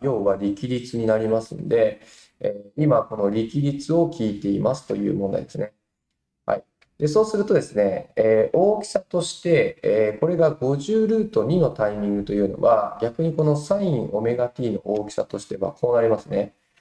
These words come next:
百ルート二に五十ルートにしたいということは、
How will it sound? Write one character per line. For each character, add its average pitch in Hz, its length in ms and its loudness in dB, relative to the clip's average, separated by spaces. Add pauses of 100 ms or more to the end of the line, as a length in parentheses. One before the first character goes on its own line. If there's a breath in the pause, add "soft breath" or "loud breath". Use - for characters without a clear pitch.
(260)
百 160 460 0
ル 175 360 2
ー - 20 -12
ト 98 180 -2
二 110 440 -2 (220)
に 131 320 0
五 110 200 0
十 175 300 2
ル 175 200 4
ー - 20 -2
ト 110 120 2
に 101 100 0
し - 100 -8
た 104 140 2
い 101 80 -4
と - 60 -8
い - 40 -12
う - 40 -16
こ - 60 -18
と - 120 -6
は、 - 540 2